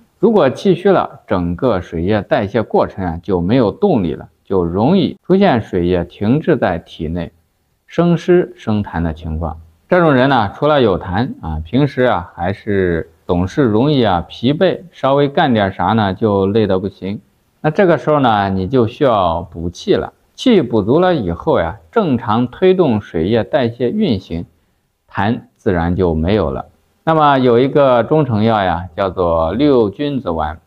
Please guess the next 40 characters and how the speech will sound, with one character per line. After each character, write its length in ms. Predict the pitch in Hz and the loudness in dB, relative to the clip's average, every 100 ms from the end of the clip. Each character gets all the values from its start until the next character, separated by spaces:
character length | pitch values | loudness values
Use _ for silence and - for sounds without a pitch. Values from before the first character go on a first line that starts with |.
| 82 | -6
原 240 | 98 160 | -2 0
方 160 | 165 170 | 0 0
呢 160 | 131 | 0
是 320 | 117 147 127 117 | -2 0 0 2
六 260 | 170 139 | 2 2
君 240 | 113 170 127 | 0 -2 -4
子 100 | 87 | -4
汤， 300 | 123 143 170 _ _ _ _ | -6 -8 -8 _ _ _ _
方 180 | 151 160 | 0 2
中 100 | 165 | 2
呀 200 | 139 104 | 2 2
六 240 | 165 196 | 2 4
味 160 | 151 139 | 4 4
药 260 | 175 - - _ _ | 2 -2 -6 _ _
啊， 300 | - 85 85 | -6 -4 -4
人 280 | 90 123 185 | -2 0 2
参、 280 | 175 175 175 - | 2 0 -2 -4
白 240 | 104 117 113 | -2 0 0
术、 240 | 113 117 | 0 0
茯 180 | 117 107 | -2 -2
苓、 240 | 101 110 | 0 0
甘 240 | 107 113 113 | 0 -2 -2
草、 300 | 90 69 - _ | -4 -6 -8 _
陈 260 | - 127 175 | -2 0 0
皮 320 | - 127 143 | 0 0 0
和 240 | 139 127 | 0 -4
半 280 | 123 156 117 | -2 -2 -2
夏。 300 | 113 151 - _ _ _ - | -2 -6 -8 _ _ _ -4
那 100 | 151 | 0
么 240 | 143 135 | 2 2
前 340 | - 123 156 | 0 0 2
四 140 | 196 202 | 2 2
味 160 | 156 | 4
药 160 | 135 120 | 4 2
呢 180 | 98 95 | 0 -2
是 400 | - 131 110 98 | -2 0 2 2
补 300 | - 98 98 | -2 -2 -2
气 260 | 98 156 | -2 0
名 260 | 110 95 131 | 0 2 0
方， 320 | 127 135 147 | 2 -2 -2